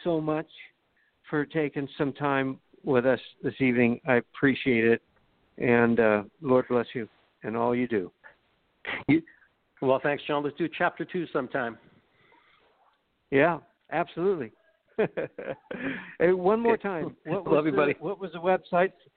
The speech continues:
Speaker 1: What was the website for the movie, real quick?
Speaker 2: Love song the band dot com, and in, in, in, a, in the movie will come up right up, and I think the five-minute trailer is also there.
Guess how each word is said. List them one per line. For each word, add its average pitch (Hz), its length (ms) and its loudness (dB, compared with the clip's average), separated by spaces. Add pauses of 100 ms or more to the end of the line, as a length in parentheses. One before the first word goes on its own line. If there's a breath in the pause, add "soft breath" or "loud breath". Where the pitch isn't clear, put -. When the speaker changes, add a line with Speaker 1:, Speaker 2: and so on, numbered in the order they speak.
(160)
Speaker 1:
What 185 120 2
was 175 120 -2
the 175 60 -8
website 180 500 0
for 170 100 -6
the 165 80 -4
movie, 165 460 -2
real 165 220 4
quick? 165 180 0 (1900)
Speaker 2:
Love 139 260 0 (160)
song 165 400 -6
the 143 120 -6
band 135 580 -8 (180)
dot 120 240 -6 (120)
com, 101 360 -8
and 104 100 -8
in, 117 280 -10
in, 113 240 -10
in, 113 140 -8
a, 110 180 -4
in 101 160 -10
the 107 60 -2
movie 127 280 0
will 110 100 -2
come 113 220 -6
up 110 220 -6
right 117 200 -2
up, 113 60 -12 (180)
and 123 140 -4
I 113 80 -2
think 160 220 -4
the - 60 -8
five-minute 120 500 0
trailer 110 340 -6
is 92 100 -14
also 110 280 -6 (100)
there. - 220 -14